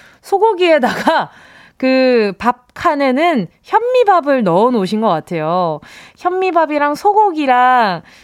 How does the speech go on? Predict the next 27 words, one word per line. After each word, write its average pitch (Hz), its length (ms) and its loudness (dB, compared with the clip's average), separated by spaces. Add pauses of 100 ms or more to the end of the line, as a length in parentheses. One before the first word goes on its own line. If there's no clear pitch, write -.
(220)
이 214 100 -2
정도면 415 400 0
그냥 403 340 -2
일반식 311 520 -2
하셔도 440 320 -2
괜찮을 339 640 -4
정도로 262 400 -2
많이 220 800 -2
넣어 214 300 -2
놓으신 262 320 -2
것 247 80 0
같은데, 185 420 -2 (380)
스-, - 180 -16 (400)
진짜 359 300 -6
식판이 440 400 -4
뼈-, - 280 -12
뽀짝해서 - 540 -6
이 240 180 -2
손바닥이랑 466 680 -2
같이 427 280 -10
찍어서 370 280 -2
한번 247 180 -2
보내주실 214 520 -6
수 - 100 -16
있어요? 165 200 -10
이게 180 200 -8
얼마만한, 269 680 -2